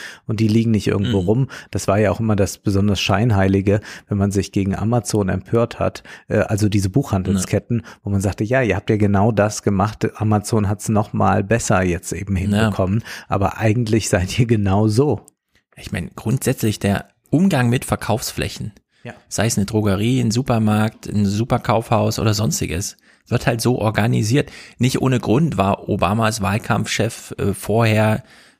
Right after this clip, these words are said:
Speaker 2: ähm, dafür bekannt, ein Magier bei der Einrichtung von Supermärkten zu sein, ja,
Speaker 1: Mhm.
Speaker 2: weil er einfach weiß, kurze Wege, schnelle Ansprache und so weiter, wie
Speaker 1: Ja.
Speaker 2: sowas funktioniert. Und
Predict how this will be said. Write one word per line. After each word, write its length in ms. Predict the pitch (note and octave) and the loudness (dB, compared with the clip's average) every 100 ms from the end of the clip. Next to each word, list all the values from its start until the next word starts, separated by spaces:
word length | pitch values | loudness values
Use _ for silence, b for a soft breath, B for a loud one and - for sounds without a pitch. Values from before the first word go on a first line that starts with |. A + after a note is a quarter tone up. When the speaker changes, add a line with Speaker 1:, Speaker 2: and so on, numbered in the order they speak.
| - | -4
Speaker 2:
ähm, 440 | F#2+ F#2 F2+ F2 - A1+ - | 0 2 2 0 -6 -14 -4
dafür 280 | A2+ - A2 | -2 0 -2
bekannt, 480 | A2 - B2+ C#3 | -2 -2 0 2
ein 160 | - A2 | 2 2
Magier 760 | G#2+ G2 C3 D#3+ B2 A#2 A2 A2+ | 2 0 -2 -2 0 2 2 2
bei 120 | G#2 | 0
der 160 | G#2 | 0
Einrichtung 500 | - C#3+ B2 - C3 | 0 0 -2 0 -2
von 140 | - G#2 | 2 0
Supermärkten 560 | - A2+ D#2+ C#2+ - | 2 0 0 -4 -6
zu 140 | - G2 | -6 -4
sein, 340 | G2+ C#2 G2 - - | -2 -2 -4 -8 -2
ja, 80 | G2+ | 2
Speaker 1:
Mhm. 120 | A2+ | 4
Speaker 2:
weil 100 | G2+ | 4
er 40 | |
einfach 260 | G2 G2+ G#2 | 2 0 0
weiß, 360 | G2+ B2+ - - | 0 0 -6 -4
kurze 360 | C3+ B2 G#2 | -2 -2 -2
Wege, 360 | G#2+ B2 B2+ A#2 | 0 2 2 2
schnelle 280 | - G#2+ A2 | 0 0 0
Ansprache 580 | F#2+ B2+ - - A#2+ A2 | 0 -2 -2 0 0 2
und 160 | A2+ | 0
so 140 | A#2+ A2 | 2 0
weiter, 180 | A#2 A#2 B B B | 0 -2 B B B
wie 100 | A#2+ | -2
Speaker 1:
Ja. 40 | |
Speaker 2:
sowas 260 | A#2 A#2+ A2 | 0 2 0
funktioniert. 520 | B2+ B2+ A#2 D3 A#2+ | -2 0 0 2 0
Und 240 | - C#3+ | 0 -2